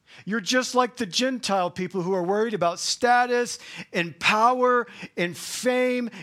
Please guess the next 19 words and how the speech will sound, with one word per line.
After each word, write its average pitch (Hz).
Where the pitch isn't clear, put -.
and 180
influence, 254
when 160
in 156
my 185
kingdom, 151
that's 165
not 160
how 143
we, 135
that's 143
not 147
how 135
things 123
flow." 139
Because 147
in 143
my 175
kingdom, 147